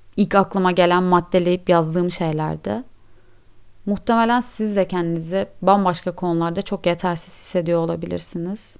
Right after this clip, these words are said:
Ama yani hiç yalnız değilsiniz. Bunu bilmenizi isterim.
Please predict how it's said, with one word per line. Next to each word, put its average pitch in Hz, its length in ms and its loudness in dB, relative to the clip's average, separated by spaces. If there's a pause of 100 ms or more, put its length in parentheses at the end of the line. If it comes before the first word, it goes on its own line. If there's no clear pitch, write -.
Ama 190 220 2
yani 185 320 2
hiç - 400 -6
yalnız 160 400 2
değilsiniz. 165 760 -4 (680)
Bunu 180 220 -2
bilmenizi 170 480 -2
isterim. 170 480 -8